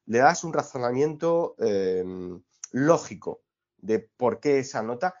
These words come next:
yo creo que al final los alumnos acaban entendiendo, eh, ese tipo de,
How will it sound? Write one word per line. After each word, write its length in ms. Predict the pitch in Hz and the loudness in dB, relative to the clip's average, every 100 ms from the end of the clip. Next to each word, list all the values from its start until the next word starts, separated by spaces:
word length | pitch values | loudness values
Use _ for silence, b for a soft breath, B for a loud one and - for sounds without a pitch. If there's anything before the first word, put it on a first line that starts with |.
| b | b
yo 140 | 131 165 | -4 -4
creo 140 | 190 | -4
que 60 | 175 | -8
al 60 | |
final 320 | - 139 165 - | -8 -6 -6 -6
los 240 | 120 - | -8 -6
alumnos 400 | 107 127 147 - | -6 -6 -6 -8
acaban 240 | 101 113 160 | -6 -4 -4
entendiendo, 760 | 160 139 123 127 131 127 117 - 107 | -4 -6 -6 -6 -4 -2 -2 -4 -6
eh, 400 | 101 92 98 113 | -6 -4 -6 -6
ese 240 | 120 - | -6 -6
tipo 340 | 117 131 117 110 | -6 -6 -2 0
de, 340 | 98 92 90 | 2 0 -4